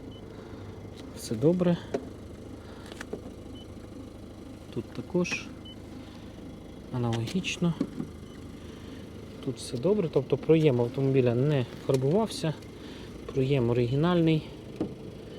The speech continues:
Ну, тут ми вже перевіряли. Це ми побачили.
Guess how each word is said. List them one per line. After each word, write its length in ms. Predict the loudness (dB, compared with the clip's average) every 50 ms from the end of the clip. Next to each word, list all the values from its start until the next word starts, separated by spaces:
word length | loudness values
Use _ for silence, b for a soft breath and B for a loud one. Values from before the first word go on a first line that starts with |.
| B B B B B B -14 -14 -14 -14 -12 -8 0
Ну, 120 | 2 4 6
тут 160 | 6 6 6 6
ми 100 | 4 4
вже 180 | 4 6 4 4
перевіряли. 720 | 6 6 4 6 6 6 6 6 6 6 4 4 2 2 0 -2 -6 -10 -12 -12 -12 -14 -14 B B B B B B B B B B B -10
Це 160 | -2 2 2 4
ми 120 | 4 2
побачили. 680 | 2 0 2 8 8 8 8 6 2 4 6 6 6